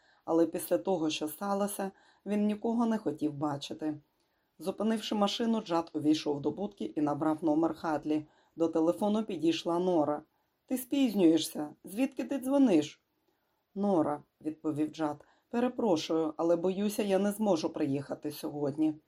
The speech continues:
«Він не зможе», — вигукнула Нора. «А тут сидить розкішна блондинка, яка прагне з тобою познайомитись».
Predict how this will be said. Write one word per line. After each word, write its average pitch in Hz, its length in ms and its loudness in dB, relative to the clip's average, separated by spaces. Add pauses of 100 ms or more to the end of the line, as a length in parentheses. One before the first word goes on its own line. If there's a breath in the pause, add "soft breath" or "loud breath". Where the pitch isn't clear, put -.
(840)
«Він 277 240 6
не 302 140 10
зможе», — 226 600 6 (220)
вигукнула 160 640 -2
Нора. 156 400 0 (320 soft breath)
«А 202 100 0
тут 262 260 -2
сидить 254 360 0
розкішна 247 520 0
блондинка, 240 760 2
яка 190 280 0
прагне 220 420 0
з 240 60 -8
тобою 220 440 2
познайомитись». 214 1000 0